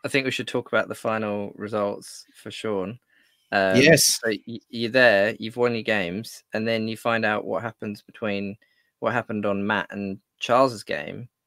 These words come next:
Speaker 1: And then what, I think I saw you at the end of the hall, you're like, "I think I've won, but, like, I don't wanna, I don't wanna say anything."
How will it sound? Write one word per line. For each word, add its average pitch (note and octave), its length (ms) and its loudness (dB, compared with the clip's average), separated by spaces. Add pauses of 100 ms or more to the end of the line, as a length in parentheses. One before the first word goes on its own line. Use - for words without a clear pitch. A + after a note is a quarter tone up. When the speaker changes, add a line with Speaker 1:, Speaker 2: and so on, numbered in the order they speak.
(840)
Speaker 1:
And A#2+ 160 -2
then A#2 640 0
what, B2 260 0
I G#2 60 -2
think B2 200 -4
I A#2+ 40 -8
saw A#2 180 -4
you A2 140 -2
at F#2+ 80 -6
the G#2+ 80 -2
end G#2 120 -4
of G2 60 -10
the G2+ 100 -4
hall, G#2+ 160 -2
you're F#2 80 -2
like, F2+ 200 -4 (400)
"I C3 60 4
think A2+ 220 -2
I've G#2 100 -10
won, F#2+ 320 -4
but, F2 180 0
like, D#2 220 -4 (160)
I G#2 40 -4
don't F#2 240 -4
wanna, F#2+ 360 -6 (320)
I - 40 -2
don't C3 200 2
wanna A#2+ 140 -2
say B2 160 6
anything." F#2+ 420 -4